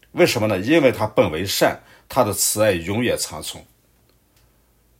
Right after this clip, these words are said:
这句话我们非常熟悉，但是仔细考虑啊，真的是神的这种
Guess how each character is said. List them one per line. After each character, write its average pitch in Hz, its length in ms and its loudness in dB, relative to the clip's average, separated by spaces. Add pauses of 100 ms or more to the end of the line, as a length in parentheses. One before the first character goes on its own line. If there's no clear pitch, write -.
(760)
这 202 160 -4
句 160 80 -4
话 147 120 4
我 147 60 4
们 143 100 2
非 190 160 0
常 131 160 2
熟 107 300 -4
悉， - 300 -6 (580)
但 165 100 6
是 139 120 -2
仔 - 180 -4
细 180 180 0
考 - 220 0
虑 90 160 -4
啊， 82 240 -4
真 160 220 2
的 123 80 -4
是 - 260 -8 (260)
神 - 540 -2
的 95 320 2 (260)
这 131 140 -6
种 113 320 -4